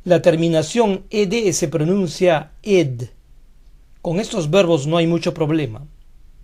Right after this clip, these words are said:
Ahora, si el verbo termina en sonido K, como por ejemplo preguntar,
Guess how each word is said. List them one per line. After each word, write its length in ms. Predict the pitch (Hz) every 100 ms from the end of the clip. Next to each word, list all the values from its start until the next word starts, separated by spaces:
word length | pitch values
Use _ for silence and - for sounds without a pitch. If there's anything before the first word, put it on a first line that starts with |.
| - - - _ - - - - - - - - - - - - -
Ahora, 560 | - 156 214 208 139 120
si 180 | - 160
el 120 | 151
verbo 380 | 196 220 196 151
termina 480 | 170 156 208 190
en 100 | 156
sonido 560 | 135 160 170 214 160 -
K, 400 | 233 220 120 120 - - - - - - - - -
como 240 | 175 185
por 160 | 190 180
ejemplo 840 | 180 247 208 202 190 160 139 -
preguntar, 760 | 165 160 160 165 151 185 113